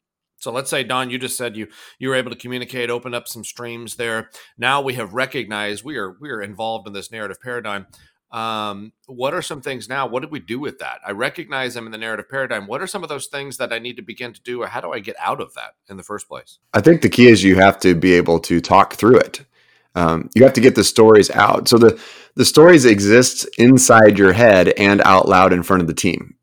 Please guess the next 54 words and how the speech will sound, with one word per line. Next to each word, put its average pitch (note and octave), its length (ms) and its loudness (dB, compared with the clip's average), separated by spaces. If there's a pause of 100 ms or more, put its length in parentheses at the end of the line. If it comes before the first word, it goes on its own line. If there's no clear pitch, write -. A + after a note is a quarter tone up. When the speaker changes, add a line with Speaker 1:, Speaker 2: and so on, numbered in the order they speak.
(120)
Speaker 2:
And G2 200 2
it's - 160 -2
the G#2+ 100 4
one A#2 160 4
that's A2+ 160 2
inside G2+ 540 4
your E2+ 80 2
head F#2 420 2
that F2 200 0
creates F#2 320 2
the - 100 -8
paradigm. - 580 0 (640)
So, F#2 360 6
it, F2+ 460 2
but G2 140 4
it - 140 2
can D3+ 320 4
come G#2+ 240 4
from G2 240 2
outside. F#2+ 680 4
So G2+ 280 4 (240)
when A2 340 4
you G#2 140 6
talk C3+ 420 4
through B2+ 280 4
stories A2+ 520 4
and G2+ 100 2
you G2 100 4
start A2+ 280 4
to G2+ 60 -8
say, A2 200 4
"Is A#2+ 300 4
this A2+ 280 2
the G2 80 -4
story?" F#2+ 560 4 (400)
then G#2 120 2
what G#2+ 140 6
it G2+ 60 4
allows A#2+ 360 6
you G#2+ 80 4
to F#2 80 2
do F#2+ 320 4
is F#2+ 180 2
it F#2+ 60 0
allows F#2+ 400 4
you F2+ 180 0
to F2+ 240 -2
kind G2+ 200 0
of F2 100 -2
compare F#2+ 360 0
notes F#2+ 360 0
with F#2+ 220 -2
other F2 260 0
people C#3 540 -2